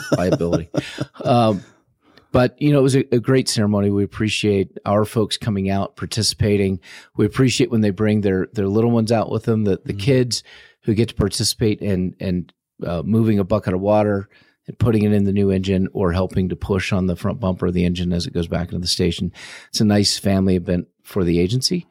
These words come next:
Speaker 1: Mm-hmm.
Speaker 2: Um, and unfortunately for this one, we couldn't get as much community involvement because we just didn't have space.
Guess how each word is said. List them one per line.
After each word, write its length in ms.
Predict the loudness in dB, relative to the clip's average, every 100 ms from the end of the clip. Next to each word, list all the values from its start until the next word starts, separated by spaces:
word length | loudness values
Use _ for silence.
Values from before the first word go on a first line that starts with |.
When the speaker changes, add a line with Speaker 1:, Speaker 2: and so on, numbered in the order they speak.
| -8
Speaker 1:
Mm-hmm. 340 | -6 -6 -6
Speaker 2:
Um, 400 | -2 2 4 2 0
and 280 | 2 2 0 _ -6
unfortunately 600 | -4 2 2 2 2 2
for 220 | 2 0
this 380 | 0 2 2 2
one, 200 | 0 2
we 120 | 0
couldn't 220 | -2 -2 0
get 80 | 0
as 80 |
much 200 | -2 -4
community 300 | -2 2 4 2
involvement 440 | 2 0 0 -2
because 240 | -2 -2
we 100 | -2
just 320 | -2 0 -2 -2
didn't 220 | 0 2
have 200 | 0 -2
space. 460 | -4 -4 -2 -4